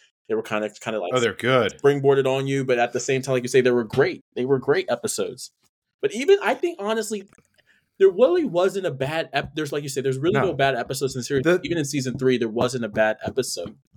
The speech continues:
Speaker 2: I think, I think the whole issue <clears throat> is it just, it just goes so quick that people wanted more time with the characters.
Speaker 1: Yeah, like
Speaker 2: But the whole thing is they have to balance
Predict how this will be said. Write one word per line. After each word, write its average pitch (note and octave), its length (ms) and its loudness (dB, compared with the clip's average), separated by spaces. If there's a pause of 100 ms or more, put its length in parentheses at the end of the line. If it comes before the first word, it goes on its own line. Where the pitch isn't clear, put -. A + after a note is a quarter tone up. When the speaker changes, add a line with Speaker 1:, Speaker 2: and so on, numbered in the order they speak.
(460)
Speaker 2:
I C#3+ 120 0
think, F#3+ 280 -4
I C#3+ 120 2
think G3+ 240 -6
the B2 180 -2
whole C#3 380 -2
issue G2+ 640 -2 (120)
<clears throat> - 600 -10
is A#2 400 2
it G#2+ 80 0
just, B2+ 380 -2
it A#2 80 -2
just A#2 280 -4
goes A2 240 4
so G#2 220 0
quick - 520 -6
that D2+ 140 -6
people G2+ 300 -2
wanted F#2+ 260 0
more F2+ 200 -2
time F#2+ 340 -2
with F#2 120 -2
the D#2 80 -14
characters. A2 520 0
Speaker 1:
Yeah, A#2 280 0 (180)
like C3+ 120 -4
Speaker 2:
But A#2+ 260 0 (140)
the A#2+ 120 2
whole C#3 160 4
thing C#3 240 -2
is A2+ 180 -4
they A2+ 120 -4
have A#2+ 140 -2
to G#2+ 80 -6
balance G#2 560 -4